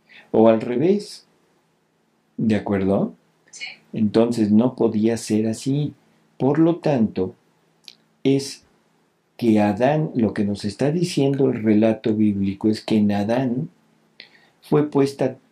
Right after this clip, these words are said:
Speaker 1: toda la, toda la, lo necesario para formar a la mujer. Y eso no es extraño, todavía en la actualidad lo podemos ver.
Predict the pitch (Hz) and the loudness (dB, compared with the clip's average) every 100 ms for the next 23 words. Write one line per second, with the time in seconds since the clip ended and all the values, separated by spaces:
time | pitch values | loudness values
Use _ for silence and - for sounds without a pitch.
0 | _ - 147 151 147 151 147 _ - 117 | _ -2 -2 -4 -4 -6 -6 _ -6 -4
1 | 107 104 101 101 98 98 98 98 98 - | -2 -4 -6 -6 -6 -6 -6 -6 -8 -10
2 | - 123 - 143 143 139 117 107 104 101 | -14 -16 -4 -2 0 -2 -2 -4 -6 -6
3 | 98 - 131 120 113 113 110 117 107 - | -8 -8 -4 -2 2 2 0 -4 -4 -2
4 | 131 123 107 107 - _ _ _ _ _ | -2 -2 -2 -4 -8 _ _ _ _ _
5 | - 113 107 - 107 110 117 117 117 113 | -2 0 -2 -2 -2 0 -2 -2 -2 -2
6 | 117 117 117 - 135 127 - - _ _ | -2 -4 -4 -4 -4 -4 -8 -20 _ _
7 | _ _ _ _ _ _ _ _ _ _ | _ _ _ _ _ _ _ _ _ _
8 | _ - - _ _ - 147 165 147 151 | _ -20 -20 _ _ 4 6 4 2 -2
9 | 151 156 151 - 185 196 196 175 135 127 | -2 -2 -4 -4 0 0 0 2 2 2
10 | 123 127 131 123 123 127 120 117 131 165 | 2 0 2 0 0 0 2 0 0 -2
11 | - 120 113 107 101 98 131 160 | -2 -2 0 0 -2 -2 -2 -2